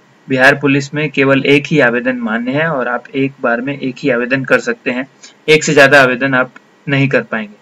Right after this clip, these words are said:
वरना आपका जो एक एप्लीकेशन है वो भी रद्द कर दिया जाएगा। आगे देखिए, परीक्षा कब और कैसे होगी?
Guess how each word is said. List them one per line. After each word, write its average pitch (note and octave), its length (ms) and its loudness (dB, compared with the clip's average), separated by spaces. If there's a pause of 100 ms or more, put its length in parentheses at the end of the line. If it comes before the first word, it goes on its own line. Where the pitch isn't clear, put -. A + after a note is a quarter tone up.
(520)
वरना C3+ 260 2
आपका C3 280 4
जो C3 240 2
एक C3+ 260 -2
एप्लीकेशन B2+ 480 -4
है D#3+ 80 -2
वो C#3+ 140 -2
भी B2 140 -2
रद्द A2 220 0
कर A2 120 -6
दिया - 220 -16
जाएगा। - 260 -18 (380)
आगे C#3 140 0
देखिए, C3+ 260 -2
परीक्षा D3 420 2
कब D#3 260 0
और D3 120 6
कैसे C#3 300 0
होगी? A#2+ 220 -4